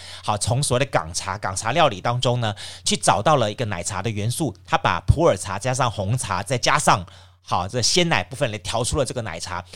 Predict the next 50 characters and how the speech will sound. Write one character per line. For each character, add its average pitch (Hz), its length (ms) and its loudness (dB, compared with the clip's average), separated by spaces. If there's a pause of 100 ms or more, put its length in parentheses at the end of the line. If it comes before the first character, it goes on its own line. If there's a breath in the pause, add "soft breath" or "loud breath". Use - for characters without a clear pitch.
(160 loud breath)
于 131 80 -2
是 139 140 2
呢， 143 120 2
从 117 280 -2
华 113 260 2
达 104 220 -2
开 127 180 -4
始 101 160 -6
呢， 95 160 -8 (180 loud breath)
发 139 160 4
展 101 220 -2
将 131 160 0
近 123 100 -4
三 131 240 0
四 - 140 4
十 - 160 4
年 95 260 -4
的 98 160 -6 (300 loud breath)
整 123 160 -4
个 110 80 -6
的 120 160 -2
高 170 160 6
雄 117 160 2
的 107 80 -4
奶 90 160 -4
茶 87 180 -6
文 87 160 -8
化， 110 280 2 (180 loud breath)
也 127 80 -4
带 185 300 4
动 151 180 2
了 110 60 0
整 95 180 -6
个 92 140 -10
的 107 120 -4
盐 107 160 -2
城 110 220 -2
区 120 160 -2
新 - 180 0
乐 165 120 2
街 143 120 0
这 139 120 -2
个 123 60 -2
地 127 140 -8
方 117 220 0 (240 loud breath)
产 123 240 2
生 170 160 4
了 143 100 4
新 196 320 2
的 156 160 2